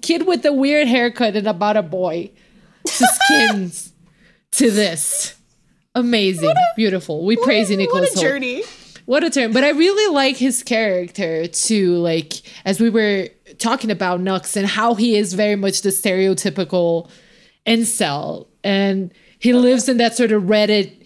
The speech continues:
Speaker 1: universe in
Speaker 2: Yep.
Speaker 1: which that's how he understands his life to be. And that's how he understands, like,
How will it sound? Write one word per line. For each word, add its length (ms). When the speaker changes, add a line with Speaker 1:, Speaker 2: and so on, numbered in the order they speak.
Speaker 1:
universe 960
in 80
Speaker 2:
Yep. 80
Speaker 1:
which 440
that's 280
how 140
he 180
understands 640
his 220
life 340
to 120
be. 220
And 100
that's 180
how 140
he 160
understands, 640
like, 240